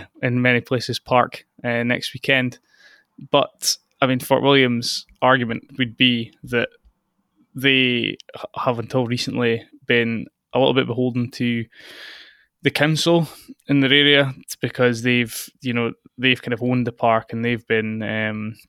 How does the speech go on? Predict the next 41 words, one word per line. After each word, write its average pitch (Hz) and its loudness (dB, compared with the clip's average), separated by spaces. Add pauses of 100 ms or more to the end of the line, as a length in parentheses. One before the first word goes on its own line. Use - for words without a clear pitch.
(640)
they've 123 -2 (260)
been 127 0
unable 123 0
to, 113 -4
I 107 -2
suppose, 113 -4
lock 117 4
up - -2 (260)
the, 123 0 (240)
lock 131 4
up 120 -4
access 120 0
to 117 -6
the, 113 -2 (320)
the 123 -10
surface, - -6
um, 110 -8 (480)
when 117 0
it's - -8
not 120 -4
been 123 -4
in 117 -4
use, 117 -2
which - -8
has 110 -8
allowed 110 0
people - -6
to 110 -12
vandalise 107 0 (600)
not 120 2
only 110 0
the 110 -4
park, - 2
but, - 0 (240)
you 123 -4
know, 120 0 (120)
also 127 0
dam-, 113 4 (180)
damage 117 2
work, 117 0
like, - -4